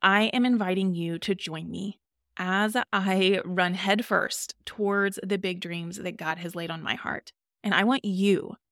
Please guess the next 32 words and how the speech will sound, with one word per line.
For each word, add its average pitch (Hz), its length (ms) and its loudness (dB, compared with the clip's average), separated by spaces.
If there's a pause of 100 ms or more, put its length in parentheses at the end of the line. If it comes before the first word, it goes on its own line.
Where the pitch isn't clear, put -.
(140)
to 214 120 0
be 190 180 2
a 180 60 0
part 170 380 -2
of 180 140 -8
the 190 100 -4
thousands 180 480 -2
of 214 100 -4
moms 170 400 -2
who 190 100 -6
are 180 80 -2
blessing 175 420 -2
their 202 120 0
families 170 640 -8 (360)
and 190 120 -4
the 185 60 -2
world 175 640 -2 (360)
through 190 460 4
the 190 160 -2
businesses 170 760 -6 (120)
that 180 320 -6
you 196 560 2 (120)
create, - 640 -14 (420)
okay? 185 400 -2 (500)
It's 208 200 6
my 214 100 6
goal 214 420 8
that 185 140 -6
this - 180 -6
will 160 100 -4
inspire 269 460 0
you, 254 440 2